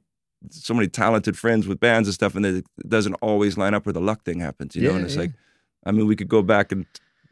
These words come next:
Speaker 1: just lucky I was there to get invited on the first tour of Ben Harper. Like, I
Speaker 2: Yeah.
Speaker 1: wouldn't have had a music career if I didn't do that tour with Ben, and he played
Speaker 2: Yeah.
Speaker 1: on my first album.
Speaker 2: Yeah.
Speaker 1: Um, you know, J P Plunier, his manager at the time, just happened to walk into the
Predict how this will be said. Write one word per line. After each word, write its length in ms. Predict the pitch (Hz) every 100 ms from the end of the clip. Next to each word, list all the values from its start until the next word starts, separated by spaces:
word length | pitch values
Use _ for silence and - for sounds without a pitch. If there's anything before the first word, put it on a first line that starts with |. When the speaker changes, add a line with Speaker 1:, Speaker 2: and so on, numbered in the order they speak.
| _ _ _ -
Speaker 1:
just 160 | 104 -
lucky 360 | 110 113 120
I 60 | 110
was 180 | 104 92
there 260 | 104 107
to 180 | 101 85 - -
get 140 | 101
invited 320 | 95 95 95
on 80 | 98
the 80 | 95
first 220 | - 98
tour 140 | 110 98
of 60 |
Ben 100 | 87 95
Harper. 320 | 95 90 85
Like, 160 | 82 - _ -
I 60 | -
Speaker 2:
Yeah. 60 | 101
Speaker 1:
wouldn't 180 | 117 110
have 80 |
had 140 | 117 117
a 40 |
music 260 | 117 113 107
career 200 | 107 101
if 80 | 98
I 60 |
didn't 200 | 92 104
do 140 | 92 101
that 200 | 95 -
tour 200 | 101 92
with 120 | 80
Ben, 300 | 92 80 82
and 120 | - 107
he 60 |
played 140 | 107 104
Speaker 2:
Yeah. 60 |
Speaker 1:
on 40 | 101
my 100 | 92
first 260 | 95 95
album. 320 | 95 101 90 90
Speaker 2:
Yeah. 320 | 123 147 143 - _ - -
Speaker 1:
Um, 460 | 87 85 85 85 - _
you 100 | -
know, 160 | 92 85
J 200 | 78 92
P 180 | 85 95
Plunier, 480 | - 95 95 98 87
his 320 | 87 82 -
manager 380 | - 90 87 82
at 80 | 80
the 80 | 67
time, 380 | 95 80 80 80 _ _ -
just 160 | 98 95
happened 280 | 85 92
to 40 | 92
walk 280 | 90 92 90
into 280 | 92 92 90
the 300 | 87 87